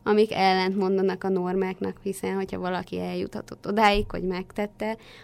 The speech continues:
akkor mégiscsak, ö, az sokat mond az adott korszakról. És ezért, ö, ezért is, mert az, meg azt gondolom, hogy nagyon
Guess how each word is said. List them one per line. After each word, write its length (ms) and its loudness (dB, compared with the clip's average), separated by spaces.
akkor 520 0
mégiscsak, 840 2
ö, 380 -2
az 180 -6
sokat 340 -4
mond 480 -2
az 140 -4
adott 340 -2
korszakról. 1000 -6
És 200 -8
ezért, 540 0
ö, 280 0
ezért 500 2
is, 140 -2
mert 180 2
az, 140 4
meg 220 2
azt 180 2
gondolom, 320 4
hogy 180 2
nagyon 480 0